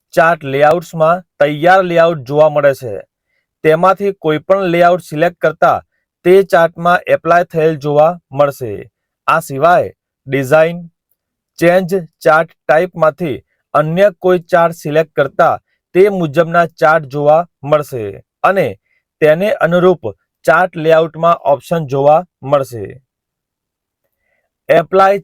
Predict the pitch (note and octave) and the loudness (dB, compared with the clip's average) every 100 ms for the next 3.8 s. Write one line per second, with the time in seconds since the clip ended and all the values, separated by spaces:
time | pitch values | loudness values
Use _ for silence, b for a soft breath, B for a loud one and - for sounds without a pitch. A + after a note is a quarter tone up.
0 | _ F3 F3 E3+ - D#3+ D3 B2 - A#2 | _ 0 0 -2 -4 2 2 0 -8 -18
1 | A2+ _ _ _ _ _ _ _ _ E3 | -20 _ _ _ _ _ _ _ _ 0
2 | E3 F3 F#3 G3 - D3+ F3+ - F3 E3 | 0 -2 -4 -6 -4 -2 -2 0 -2 -2
3 | G#2+ A#2+ _ C#3 C#3 B2+ D#3+ F3 | -6 -12 _ -8 -4 0 0 0